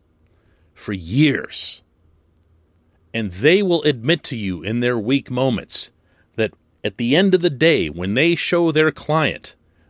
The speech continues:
the offers that are in play, the client will look for the one that pays the most money and then <laughs> try to justify the decision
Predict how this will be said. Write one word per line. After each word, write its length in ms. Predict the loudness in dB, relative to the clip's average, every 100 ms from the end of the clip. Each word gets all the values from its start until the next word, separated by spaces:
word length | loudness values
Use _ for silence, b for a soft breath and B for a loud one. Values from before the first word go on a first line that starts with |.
| -8
the 140 | -4
offers 640 | 0 0 0 -4 -6 -8 -4
that 160 | -2 2
are 140 | 2
in 160 | 0 -2
play, 420 | 0 0 0 -8 _ _ _ _ _ _ _ _ _ _ _ _ _ _ _
the 80 | -10
client 520 | -8 -2 2 2 0
will 200 | -2 -2
look 240 | 0 0 -2
for 180 | -4 -2
the 80 |
one 300 | 0 2 2
that 120 | 0 -4
pays 380 | -2 0 0
the 80 | -2
most 320 | -2 -2 -4
money 280 | -4 -2 -2
and 200 | -2 -4
then 220 | -2 -2
<laughs> 20 | -4
try 500 | -10 0 0 2 0
to 140 | 0 -2
justify 920 | -2 -2 0 0 -4 -4 -4 0 2
the 120 | 0
decision 640 | -4 -4 2 2 2 -2